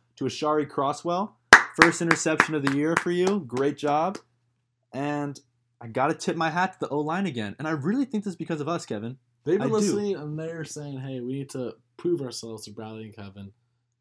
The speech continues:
Speaker 2: And 'cause they, they were, they took it a little personally. First
Speaker 1: Quick
Speaker 2: couple
Speaker 1: stat
Speaker 2: weeks.
Speaker 1: from, for the O-line. They gave up six sacks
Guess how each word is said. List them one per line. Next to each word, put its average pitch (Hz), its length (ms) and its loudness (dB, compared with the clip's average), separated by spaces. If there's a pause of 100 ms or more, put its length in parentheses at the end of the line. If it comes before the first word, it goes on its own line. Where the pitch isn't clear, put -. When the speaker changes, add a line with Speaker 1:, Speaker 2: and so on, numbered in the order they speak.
Speaker 2:
And 107 260 -8
'cause 127 120 -8
they, 170 120 2 (160)
they 185 120 -2
were, 214 240 0
they 180 100 0
took 208 140 -2
it 196 40 0
a - 20 0
little 151 140 2
personally. 110 440 -8 (420)
First 113 80 -2
Speaker 1:
Quick 226 140 6
Speaker 2:
couple 226 60 -8
Speaker 1:
stat 202 340 4
Speaker 2:
weeks. - 140 -14
Speaker 1:
from, 135 300 -4 (160)
for 147 100 2
the 135 120 4
O-line. 135 500 2 (240)
They 151 160 4
gave 196 160 6
up 147 140 0
six - 400 0
sacks 147 580 0